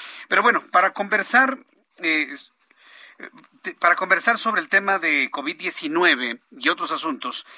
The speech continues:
tengo comunicación en estos momentos con la doctora Oliva López Arellano, ella es secretaria de Salud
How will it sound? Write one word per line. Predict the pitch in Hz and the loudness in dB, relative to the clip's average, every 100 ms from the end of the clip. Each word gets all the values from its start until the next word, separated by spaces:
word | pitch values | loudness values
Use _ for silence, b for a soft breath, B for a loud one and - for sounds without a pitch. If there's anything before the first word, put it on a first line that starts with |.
| B B | B B
tengo | 214 | 2
comunicación | 233 208 190 165 208 | 2 0 0 0 0
en | 202 | -2
estos | 185 | -4
momentos | 175 180 - | -4 -4 -2
con | 175 | 0
la | |
doctora | 139 139 180 175 175 | 0 0 2 4 4
Oliva | 160 185 190 | 0 0 2
López | 175 160 165 | 2 0 2
Arellano, | 156 143 131 175 | 2 2 2 2
ella | 175 202 | 2 2
es | |
secretaria | 202 165 147 190 | 2 0 2 4
de | 190 160 | 4 4
Salud | 147 143 180 254 262 | 2 0 0 -2 -2